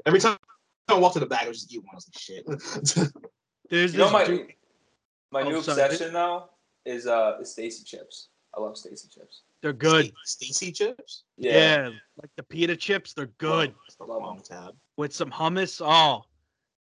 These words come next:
Speaker 2: knock me out. Those are good.
Speaker 3: A J, can I continue on?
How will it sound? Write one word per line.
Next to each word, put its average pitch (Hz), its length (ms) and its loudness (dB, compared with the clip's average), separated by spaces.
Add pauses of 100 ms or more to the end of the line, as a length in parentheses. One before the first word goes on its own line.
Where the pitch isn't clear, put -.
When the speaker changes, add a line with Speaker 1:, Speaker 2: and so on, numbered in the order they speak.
(280)
Speaker 2:
knock 160 360 2
me 151 340 -4
out. 127 380 -2
Those 139 300 -8
are 107 80 -14 (100)
good. - 280 -10 (400)
Speaker 3:
A 147 120 2
J, 131 140 2
can 139 220 4
I - 20 0
continue 139 400 -4
on? 110 280 0